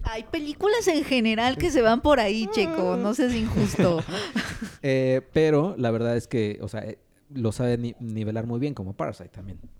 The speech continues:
Speaker 2: O sea, Parasite que sabe nivelar tantos, tantos géneros, tantos temas, y lo hace muy bien.
Speaker 1: No,
Speaker 2: Creo que
Speaker 1: Far-,
Speaker 2: los
Speaker 1: Far-,
Speaker 2: asiáticos lo
Speaker 1: Farewell
Speaker 2: hicieron
Speaker 1: tiene
Speaker 2: muy
Speaker 1: un
Speaker 2: bien, ¿eh?
Speaker 1: tono perfecto.
Speaker 2: Ujú.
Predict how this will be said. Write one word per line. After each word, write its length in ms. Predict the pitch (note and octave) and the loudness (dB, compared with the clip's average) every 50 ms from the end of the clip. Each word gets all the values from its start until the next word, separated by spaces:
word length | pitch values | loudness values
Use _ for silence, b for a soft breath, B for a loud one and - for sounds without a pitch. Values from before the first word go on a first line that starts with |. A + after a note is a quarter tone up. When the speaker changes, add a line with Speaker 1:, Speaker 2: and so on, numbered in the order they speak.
| - _ | -20 _
Speaker 2:
O 40 | _ | _
sea, 120 | - G2 | -14 -10
Parasite 340 | - A2 G#2+ G#2+ G#2 A#2 G#2 | -6 -6 -4 -4 -4 -6 -8
que 120 | - - A2 | -10 -12 -14
sabe 260 | - G2+ G#2 A2 G#2+ | -12 -10 -8 -6 -6
nivelar 340 | G2 F#2 F#2 F2+ F2+ F2+ - | -6 -8 -8 -10 -12 -14 -16
tantos, 560 | - - G2 G#2+ A2 A2 - G#2+ G2+ - - | -14 -12 -10 -10 -8 -8 -6 -8 -8 -8 -12
tantos 360 | - G#2 G#2 G#2+ - G#2 - | -12 -10 -10 -10 -10 -12 -12
géneros, 320 | - A2 G2 G2 F#2 F2 - | -12 -10 -10 -10 -10 -12 -10
tantos 280 | G#2 G2+ F#2+ - - - | -10 -10 -10 -12 -14 -14
temas, 460 | G#2 G2+ F#2+ G#2 B2+ D#3+ - - _ _ - | -12 -10 -8 -8 -10 -10 -14 -18 _ _ -20
y 100 | A2+ G2+ - _ _ _ | -20 -20 -20 _ _ _
lo 140 | - F#2+ F#2+ F#2 | -12 -10 -10 -10
hace 160 | F2+ - G2+ | -10 -12 -14
muy 140 | F#2+ F#2 G2+ | -14 -14 -14
bien. 160 | A#2+ B2+ - - - | -16 -18 -18 -20 -20
Speaker 1:
No, 140 | - - - | -20 -16 -12
Speaker 2:
Creo 100 | - - | -8 -4
que 40 | D4 F4 | -2 0
Speaker 1:
Far-, 60 | E4 | 2
Speaker 2:
los 100 | A3 - | 2 2
Speaker 1:
Far-, 100 | C#3+ C3+ | 2 2
Speaker 2:
asiáticos 380 | F4 A3 C#3+ C3+ - - - F#4 | 2 4 2 2 2 2 4 4
lo 60 | F#4 | 4
Speaker 1:
Farewell 100 | F4 F#4+ | 6 4
Speaker 2:
hicieron 180 | F#4+ - - E4+ | 4 4 4 4
Speaker 1:
tiene 140 | F4 E4 E4+ | 4 2 2
Speaker 2:
muy 60 | E4+ E4 | 0 0
Speaker 1:
un 40 | D#4 | 0
Speaker 2:
bien, 20 | |
¿eh? 40 | - | 2
Speaker 1:
tono 300 | E4 D#4+ D#4 D#4 D#4+ D#4 | 2 2 2 0 -2 -2
perfecto. 720 | - B3 B3 - - - A3+ G#3+ - _ - F#3 F3 - - | -2 -2 -2 -2 -2 -4 -4 -4 -6 _ -10 -10 -10 -10 -12
Speaker 2:
Ujú. 240 | - A2 F#2+ G2 G2+ | -14 -14 -12 -12 -12